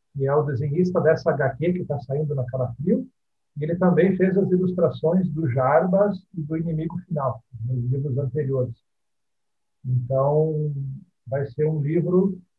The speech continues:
assim, bem com essa pegada dos filmes de zumbi dos anos oitenta, assim.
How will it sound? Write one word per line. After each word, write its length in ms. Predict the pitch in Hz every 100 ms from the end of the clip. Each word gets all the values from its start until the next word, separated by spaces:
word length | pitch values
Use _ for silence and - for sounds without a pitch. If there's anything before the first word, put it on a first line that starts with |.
| _ _
assim, 340 | 113 - 160 170
bem 260 | 147 339
com 100 | -
essa 160 | 240 240
pegada 460 | 240 185 151 214 214
dos 200 | 180 -
filmes 320 | 190 202 156
de 100 | 175
zumbi 320 | 147 147 139
dos 180 | 180 180
anos 180 | 170 175
oitenta, 480 | 165 - 139 127 117
assim. 280 | - 110